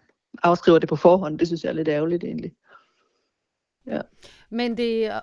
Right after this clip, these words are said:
Speaker 2: måske også det med, at man kommer jo sandsynligvis begge to fra et forhold, hvor man har boet sammen, og det er jo måske det, man er, man er vant til. Og så er det jo også det der med, at man skal omstille sig at tænke, at det, forholdet, det kan godt være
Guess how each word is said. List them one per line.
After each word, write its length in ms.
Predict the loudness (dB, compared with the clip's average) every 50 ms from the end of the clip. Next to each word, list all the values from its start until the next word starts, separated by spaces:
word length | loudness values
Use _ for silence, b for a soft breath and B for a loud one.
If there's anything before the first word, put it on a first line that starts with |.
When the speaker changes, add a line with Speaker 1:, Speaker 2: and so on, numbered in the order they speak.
| -8
Speaker 2:
måske 300 | -8 -8 -6 -4 -2 -2
også 120 | -2 -4 -6 -6
det 80 | -6
med, 180 | -4 -4 -4 -4
at 60 | -4
man 140 | -4 -6 -8
kommer 280 | -6 -6 -6 -4 -4
jo 80 | -4 -6
sandsynligvis 720 | -6 -10 -12 -10 -8 -6 -4 -4 -4 -4 -4 -6 -8 -6
begge 260 | -4 -2 -2 -2 -4
to 240 | -8 -8 -8 -8 -6
fra 160 | -6 -6 -8
et 100 | -8 -8
forhold, 420 | -6 -6 -4 -4 -2 -2 -4 -4 -4
hvor 240 | -4 -4 -4 -4
man 200 | -4 -6 -6 -6
har 160 | -6 -8 -8 _
boet 280 | -4 -2 -2 -2 -2 -4
sammen, 420 | -4 -6 -6 -6 -8 -10 -10 -10
og 180 | -10 -10 -8 -6
det 80 | -4
er 40 | -4
jo 100 | -4 -2
måske 280 | -4 -4 -4 -6 -8 -8
det, 200 | -6 -6 -6 -4
man 240 | -6 -6 -6 -4
er, 380 | -4 -4 -4 -4 -4 -6 -8 -8 -6
man 200 | -4 -2 -2 -2
er 60 | -2
vant 300 | -2 -2 -2 -2 -4 -8
til. 280 | -8 -8 -6 -6 -6 -6 -8 b b b b b b b b b b b
Og 80 | -12 -8
så 100 | -6 -4
er 60 | -2
det 80 | -2 -2
jo 60 | -2
også 200 | -4 -6 -8 -8
det 60 | -6
der 80 | -4 -4
med, 140 | -2 -2 -4
at 60 | -4
man 160 | -4 -6 -8
skal 240 | -8 -6 -6 -6 -4
omstille 460 | -4 -6 -6 -6 -6 -6 -8 -8 -8
sig 200 | -8 -10 -10 -8
at 120 | -8 -10 -12
tænke, 460 | -12 -10 -8 -8 -8 -8 -10 -10 -10
at 200 | -10 -10 -8 -6
det, 500 | -6 -4 -4 -2 -4 -4 -4 -6 -8 -8
forholdet, 500 | -4 -2 0 0 0 0 0 -2 -2 -2
det 100 | -4 -6
kan 140 | -8 -6 -4
godt 220 | -2 -2 -2 0
være 240 | 0 0 0 0